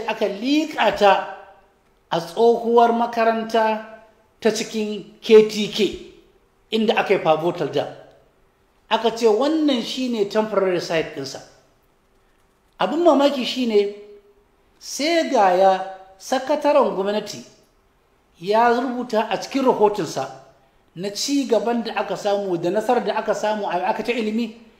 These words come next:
sai ya sanya wannan makaranta ta bilingual, gwamnati ta bata Miliyan goma, miliyan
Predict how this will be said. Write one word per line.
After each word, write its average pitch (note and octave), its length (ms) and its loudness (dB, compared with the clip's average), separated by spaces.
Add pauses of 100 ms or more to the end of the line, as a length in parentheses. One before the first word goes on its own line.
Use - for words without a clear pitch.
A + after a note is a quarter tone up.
(260)
sai B3 440 -2
ya B3+ 80 4
sanya A3+ 480 0
wannan A#3+ 680 0
makaranta A3+ 640 -2
ta A3+ 100 4
bilingual, G#3+ 880 2 (720)
gwamnati A3 540 4
ta A3 180 2
bata A3 500 0 (460)
Miliyan G3+ 680 -2
goma, G3+ 460 -2
miliyan G#3 680 -2